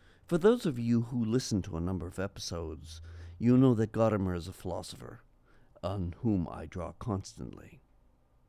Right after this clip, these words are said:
What becomes clear in the Enlightenment essay is that Kant thinks that the self is capable of pure self-determination.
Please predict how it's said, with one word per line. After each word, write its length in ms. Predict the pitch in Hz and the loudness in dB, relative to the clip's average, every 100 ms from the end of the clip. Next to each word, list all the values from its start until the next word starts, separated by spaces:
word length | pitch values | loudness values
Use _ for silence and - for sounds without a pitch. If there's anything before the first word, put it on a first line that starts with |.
| _ _ _ | _ _ _
What 160 | - 175 | 2 2
becomes 380 | 226 - 247 226 | 2 4 4 4
clear 240 | - 185 | 4 4
in 100 | 147 | 6
the 140 | 117 104 | 6 4
Enlightenment 460 | 117 139 - 92 | 4 2 -2 -6
essay 360 | 82 - - 57 | -6 -8 -10 -10
is 240 | 76 110 | -12 -10
that 180 | - - | -10 -10
Kant 320 | - 190 208 | -6 -4 -4
thinks 380 | - 165 151 - | -2 0 0 -2
that 180 | - 117 | -10 -8
the 80 | 110 | -10
self 440 | - 147 135 131 | -6 -4 -4 -6
is 100 | 107 | -10
capable 640 | - - 123 113 101 101 | -8 -8 -6 -6 -4 -2
of 120 | 95 - | -2 -6
pure 400 | - 107 101 - - - | -4 -2 -2 -8 -20 -16
self-determination. 1200 | - 85 82 - 80 82 73 76 55 - - | -8 -8 -8 -12 -8 -6 -4 -4 -6 -12 -16